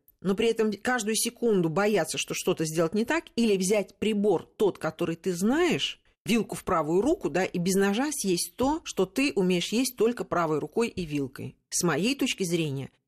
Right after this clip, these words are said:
лучше сделать так, как тебе удобно, но это не побеспокоит никого. Главное, чтобы ты, простите, не чавкал, не наклонялся к тарелке, что очень некрасиво.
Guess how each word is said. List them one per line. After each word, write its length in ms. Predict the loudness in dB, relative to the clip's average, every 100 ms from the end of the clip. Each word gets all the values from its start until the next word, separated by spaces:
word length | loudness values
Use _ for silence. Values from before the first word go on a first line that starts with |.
| 0
лучше 300 | 0 0 -2
сделать 420 | 0 0 0 -2
так, 220 | -4 -4
как 160 | -12 -8
тебе 400 | -6 -2 0 0
удобно, 960 | -2 -10 -2 2 2 2 0 -2 -4 -2
но 320 | 2 2 0
это 220 | -4 -2
не 360 | 2 2 4 2
побеспокоит 720 | 0 -2 -2 -4 0 0 0
никого. 380 | -2 -2 0 0
Главное, 220 | 0 -2
чтобы 180 | -2 -2
ты, 180 | -2 -2 -4
простите, 320 | -4 -4 0
не 180 | 2 2
чавкал, 540 | 2 2 0 0 -4 -4 -10 -4
не 340 | 0 2 4
наклонялся 640 | 2 2 2 2 2 0
к 80 | -4
тарелке, 720 | -2 0 0 0 0 0 0 -2 -4
что 280 | 0 2 4
очень 320 | 2 2 2
некрасиво. 640 | 2 0 0 0 0 -2